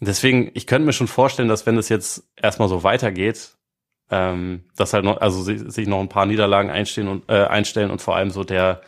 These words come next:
der Prozess nicht so ganz sauber wirkt und die, die Line-Up-Entscheidungen nicht so ganz sauber wirken. Also nur mal Stichwort Matisse Thybulle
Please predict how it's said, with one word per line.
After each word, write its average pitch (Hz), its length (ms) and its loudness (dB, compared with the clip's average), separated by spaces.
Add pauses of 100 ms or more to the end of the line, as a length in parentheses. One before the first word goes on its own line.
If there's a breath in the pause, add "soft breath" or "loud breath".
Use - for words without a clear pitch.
(960 soft breath)
der 107 100 2
Prozess - 480 -2
nicht 135 120 2
so 123 100 -4
ganz 110 200 2
sauber 117 340 4
wirkt 120 380 -2
und 90 240 -8
die, 87 380 -2
die 90 120 -6
Line-Up-Entscheidungen 110 880 0
nicht 104 140 -2
so 113 120 -8
ganz 104 220 -4
sauber 104 440 0
wirken. 110 240 -4
Also 87 280 -6
nur 90 160 -4
mal 87 260 -2 (600 soft breath)
Stichwort 98 500 2
Matisse 92 380 -2
Thybulle 104 460 2